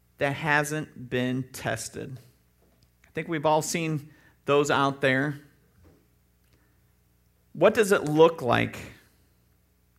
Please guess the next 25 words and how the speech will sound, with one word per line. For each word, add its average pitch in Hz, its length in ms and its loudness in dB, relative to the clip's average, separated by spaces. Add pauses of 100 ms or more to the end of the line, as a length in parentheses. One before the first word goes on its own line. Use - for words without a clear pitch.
(360)
Well, 165 200 2
a 160 40 6
faith 240 440 2
that 180 200 2
hasn't 196 340 2
been 170 180 -2
tested, 190 560 2
I 147 140 4
say, 165 520 0 (500)
looks 208 240 4
like 190 160 6
a 170 80 12
big 170 300 4
talker. 127 600 0 (1700)
It 135 120 -6
takes 202 300 2
credit - 520 0
for 165 100 -6
what 160 380 -4
God's 147 420 2
done. 135 680 0 (960)
It 156 160 0
is 160 300 0 (200)
dependent 175 680 0 (140)
on 147 500 0